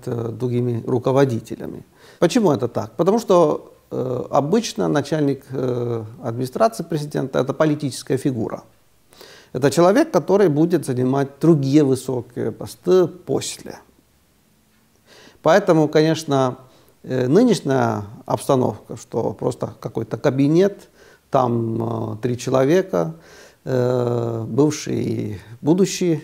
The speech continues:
э, начальник администрации президента, сам президент — это, конечно, не та обстановка. Это показывает, что мы имеем дело уже не политической фигурой,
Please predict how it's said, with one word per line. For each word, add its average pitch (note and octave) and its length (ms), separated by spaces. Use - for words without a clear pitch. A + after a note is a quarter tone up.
э, B2+ 600
начальник C3+ 540
администрации B2+ 600
президента, A#2 840
сам G#2+ 160
президент — D3 540
это, F3+ 180
конечно, D3+ 360
не C3+ 140
та A#2+ 240
обстановка. - 600
Это C3 180
показывает, F3+ 640
что - 240
мы C3 160
имеем C3+ 380
дело F3 420
уже B2+ 460
не B2+ 500
политической C#3 560
фигурой, A#2+ 640